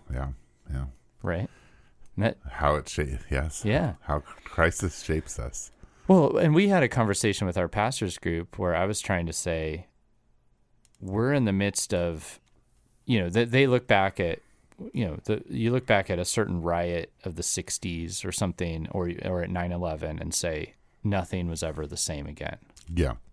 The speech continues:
Speaker 2: And things went back to a certain form of normal, but,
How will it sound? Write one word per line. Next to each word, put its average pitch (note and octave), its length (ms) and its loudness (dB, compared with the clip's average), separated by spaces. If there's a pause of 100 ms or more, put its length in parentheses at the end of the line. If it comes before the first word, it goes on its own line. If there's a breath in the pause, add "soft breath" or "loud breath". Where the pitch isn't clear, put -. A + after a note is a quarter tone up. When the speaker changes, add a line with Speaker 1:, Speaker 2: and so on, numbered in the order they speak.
(220)
Speaker 2:
And A#2 80 0
things F3+ 260 6
went B2 180 4
back G2 300 2
to F#2+ 160 0
a E2+ 60 -2
certain D3 440 2
form D3 260 2
of D3 60 2
normal, D3+ 440 0
but, - 200 2